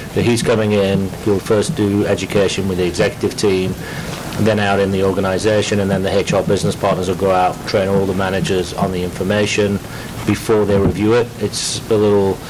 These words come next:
it can be a little questionable just to send the information out. They need to understand how to review it, what it looks like, what it means to them, and then they'll go out and start working directly with their teams on action plans, uh, and then we'll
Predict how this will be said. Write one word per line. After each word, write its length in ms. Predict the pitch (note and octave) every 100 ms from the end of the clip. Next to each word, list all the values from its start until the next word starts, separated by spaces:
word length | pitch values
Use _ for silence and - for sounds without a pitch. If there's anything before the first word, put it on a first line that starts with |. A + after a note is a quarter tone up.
| - - - - -
it 80 | -
can 80 |
be 60 | A2+
a 60 | A2+
little 160 | G2+
questionable 480 | - A#2 - A2 G#2
just 200 | G2+ -
to 60 | F#2+
send 220 | A2 F#2
the 60 | F#2+
information 500 | F#2+ G2 F#2+ F2+ G2+
out. 80 |
They 80 | F#2
need 160 | F#2+ F2
to 100 | G2
understand 400 | F2+ - F#2+ F2
how 180 | G2+ G2
to 100 | -
review 320 | - G2+ F#2+
it, 100 | F#2
what 160 | F#2+
it 100 | F#2
looks 240 | G#2 G2+ -
like, 360 | A2 G2+ G2
what 100 | G2+
it 80 | F#2
means 340 | F#2 G2 G2 -
to 120 | A2
them, 340 | G2+ G2 F#2+ F#2+ - - -
and 160 | G2+ G2+
then 160 | F#2+
they'll 160 | F#2 F#2
go 180 | G#2+ G2
out 300 | F#2+ F#2 F#2
and 100 | F#2
start 240 | G2+ F2+
working 340 | F#2+ F2+ G2 F#2
directly 400 | F#2 F#2 E2+ F2
with 140 | F2+
their 100 | F2+
teams 320 | - F#2+ E2+
on 80 | F#2
action 360 | F2+ F2 - F2+
plans, 580 | - F#2 F2 F2 - F#2+
uh, 260 | G#2 F#2 F#2
and 120 | F#2+
then 80 |
we'll 100 | F#2